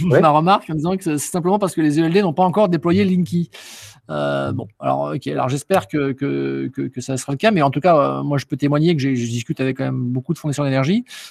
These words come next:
Speaker 2: euh, qui malheureusement se plaignent aussi de ça, euh, avant Linky, de, de même de pas pouvoir se déployer dans toutes les, les, les E L D parce que c'est compliqué, c'est, c'est une usine à gaz, et, et c'est, et c'est, euh, vraiment, enfin, c'est, c'est tout ce qu'on, tout ce qu'on regrette en France, quand on voit effectivement, euh,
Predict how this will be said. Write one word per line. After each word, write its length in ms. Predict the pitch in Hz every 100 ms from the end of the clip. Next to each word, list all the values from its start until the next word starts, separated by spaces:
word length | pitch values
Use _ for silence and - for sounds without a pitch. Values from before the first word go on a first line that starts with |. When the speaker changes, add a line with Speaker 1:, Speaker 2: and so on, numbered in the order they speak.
| _
Speaker 2:
euh, 160 | 131 131
qui 300 | 131 170 165
malheureusement 380 | 147 139 135 175
se 100 | 143
plaignent 220 | 131 175
aussi 240 | 139 - 185
de 100 | 131
ça, 360 | 190 214 156
euh, 260 | 131 127 120
avant 240 | 160 151 190
Linky, 400 | 165 143 208 240 _
de, 340 | 120 127 139
de 120 | 135 135
même 320 | 139 151 147
de 80 | 131
pas 100 | 139
pouvoir 320 | - 139 143
se 40 | 127
déployer 400 | 131 147 151 156
dans 120 | 131
toutes 200 | 156 143
les, 160 | 135
les, 140 | 127 123
les 220 | 127 120
E 80 | 135
L 140 | 135
D 140 | 151 185
parce 180 | 139
que 320 | - 147 160 135
c'est 140 | -
compliqué, 640 | 123 120 120 - 143 165 175
c'est, 440 | - 131 123 120
c'est 140 | 117 127
une 60 |
usine 200 | 117 123
à 60 | 117
gaz, 380 | 127 147 165 185 - - - -
et, 280 | 123 127 143
et 20 |
c'est, 200 | - 135
et 160 | 135
c'est, 260 | 127 - 139
euh, 140 | 135
vraiment, 300 | 127 135 151
enfin, 200 | 160 151
c'est, 160 | 139 147
c'est 140 | -
tout 120 | 139 156
ce 60 |
qu'on, 380 | - 143 139 131 127 123 _ - _ _ _
tout 100 | 131
ce 80 |
qu'on 80 | -
regrette 320 | 135 139 147
en 60 | 170
France, 260 | - 165 -
quand 180 | -
on 20 | 135
voit 160 | 143
effectivement, 500 | 135 123 139 147
euh, 40 | 143